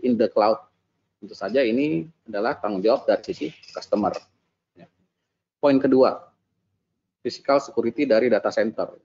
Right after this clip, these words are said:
dari global infrastructure-nya. Kalau bicara physical security, ini kita bicara security of the cloud ya. Bagaimana cloud itu bisa berjalan,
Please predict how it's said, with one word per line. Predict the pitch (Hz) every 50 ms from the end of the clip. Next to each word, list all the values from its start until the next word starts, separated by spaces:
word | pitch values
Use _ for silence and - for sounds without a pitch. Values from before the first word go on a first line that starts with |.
| _
dari | _ - - 98 90
global | 107 101 98 104 110 -
infrastructure-nya. | 107 - 110 107 - 90 - _ - 98 - 95 90 - _ _ _ _
Kalau | - 92 92
bicara | 92 90 98 98 98
physical | 92 - - - _ 98
security, | 95 - 110 104 101 98 95 - 151 160 - - - _ _ _ _ _ _ _ _ _ _ _ _ 104
ini | 117 127
kita | 120 - 123 120
bicara | 117 - - 104 117 131 131
security | - - _ 120 113 110 - - 143 143 147
of | - 127 127 - - -
the | - -
cloud | - - 104 123 131 -
ya. | - - - - _ _ _ _ _ _ _ _ _ _ _ _ _ _ _ _ _ _ _ _ _ _ _ _
Bagaimana | 104 98 101 104 104 101 107 117 120 117 - _
cloud | _ 123 113 113 113
itu | 104 - 113
bisa | 107 107 - - 107
berjalan, | 101 92 - 110 104 92 95 117 139 160 170 190 220